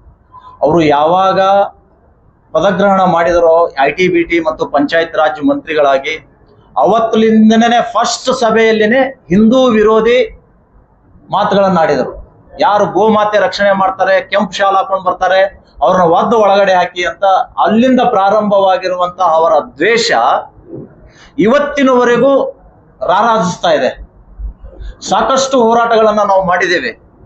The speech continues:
ಇವತ್ತು ಪ್ರಿಯಾಂಕಾ ಖರ್ಗೆ ಅವರಿಗೆ ಅಭಿವೃದ್ಧಿ ಮಾಡ್ಲಿಕ್ಕೆ ಸಾಕಷ್ಟು ಕೆಲಸಗಳಿದಾವೆ. ಅವೆಲ್ಲವೂ ಬಿಟ್ಟು ಕೇವಲ ಆರ್ ಎಸ್ ಎಸ್ ಅನ್ನ ಗುರಿಯಾಗಿಸಿಕೊಂಡು, ಹಿಂದೂ ಸಂಘಟನೆಗಳನ್ನ,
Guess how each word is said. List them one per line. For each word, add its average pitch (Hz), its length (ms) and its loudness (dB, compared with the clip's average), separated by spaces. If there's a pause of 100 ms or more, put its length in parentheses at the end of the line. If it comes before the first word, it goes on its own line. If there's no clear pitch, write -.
(760)
ಇವತ್ತು 220 220 0
ಪ್ರಿಯಾಂಕಾ 240 440 0
ಖರ್ಗೆ 226 320 0
ಅವರಿಗೆ 240 240 0
ಅಭಿವೃದ್ಧಿ 247 640 0
ಮಾಡ್ಲಿಕ್ಕೆ 233 600 0
ಸಾಕಷ್ಟು 269 600 -2 (560)
ಕೆಲಸಗಳಿದಾವೆ. 214 600 0 (600)
ಅವೆಲ್ಲವೂ 311 640 2
ಬಿಟ್ಟು 220 400 -2
ಕೇವಲ 269 560 2
ಆರ್ 196 300 0
ಎಸ್ 277 180 0
ಎಸ್ 254 180 -2
ಅನ್ನ 233 180 0 (140)
ಗುರಿಯಾಗಿಸಿಕೊಂಡು, 208 720 0 (760)
ಹಿಂದೂ 269 380 2
ಸಂಘಟನೆಗಳನ್ನ, 240 920 0